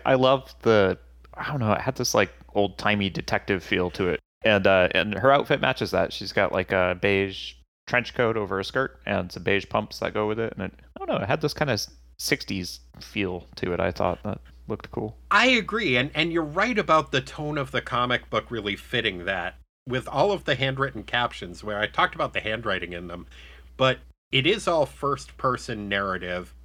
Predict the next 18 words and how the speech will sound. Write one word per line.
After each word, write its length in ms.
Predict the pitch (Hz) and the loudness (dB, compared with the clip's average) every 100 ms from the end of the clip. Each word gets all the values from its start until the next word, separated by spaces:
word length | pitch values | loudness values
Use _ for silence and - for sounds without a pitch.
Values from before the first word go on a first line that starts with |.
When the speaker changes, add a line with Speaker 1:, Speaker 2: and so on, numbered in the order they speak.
| - - | -20 -6
Speaker 2:
which 280 | 117 113 - | -4 -4 2
does 240 | 135 156 | 2 2
bring 280 | - 127 127 | -2 -4 -4
to 100 | - | -6
mind 380 | 107 104 110 87 | 0 2 2 -2
that 260 | 101 101 - | 0 0 -2
kind 220 | 104 101 | -8 -8
of, 160 | 95 | -6
like, 320 | 104 90 90 - - _ | -4 -4 -8 -18 -20 _
film 480 | - - 151 135 113 | -20 0 2 2 -2
noir 340 | 107 113 117 | 2 4 4
detective 720 | 107 104 - 120 117 113 95 | 2 -6 -2 0 0 -4 -8
type 300 | - 95 92 | -2 -2 -2
thing. 420 | - 98 85 85 - - - - - - | -8 -10 -10 -10 -16 -20 -20 -20 -20 -12
But 240 | 120 143 | 2 4
it 200 | 135 - | 4 2
doesn't 380 | 175 185 202 - | 0 0 -6 -10
seem 420 | - 175 170 | -4 -2 -2